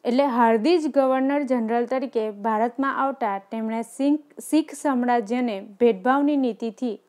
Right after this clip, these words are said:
અંગ્રેજ શાસન નીચે લાવી દીધું. એટલે જે હાર્દિજ હતા ગવર્નર જનરલ તરીકે, તેમણે ભારતમાં આવતા જ શીખ સામ્રાજ્યને ભેદભાવની નીતિ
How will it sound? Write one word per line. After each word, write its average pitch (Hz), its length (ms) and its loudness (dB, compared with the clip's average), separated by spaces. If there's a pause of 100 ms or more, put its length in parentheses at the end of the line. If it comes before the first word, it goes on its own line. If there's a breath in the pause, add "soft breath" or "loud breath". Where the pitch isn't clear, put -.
અંગ્રેજ 220 340 -2
શાસન 226 460 -10
નીચે 208 340 -8
લાવી 202 500 -8 (300)
દીધું. 196 420 -8 (760 soft breath)
એટલે 220 220 -4
જે 240 180 -2
હાર્દિજ 208 500 -4 (760)
હતા 226 540 -4
ગવર્નર 220 500 -4
જનરલ 214 400 -6
તરીકે, 214 420 -8
તેમણે 208 360 -8
ભારતમાં 220 720 -6
આવતા 208 480 -6
જ 175 60 -10 (720 soft breath)
શીખ 262 180 -2
સામ્રાજ્યને 220 840 -6
ભેદભાવની 233 680 -2
નીતિ 254 440 2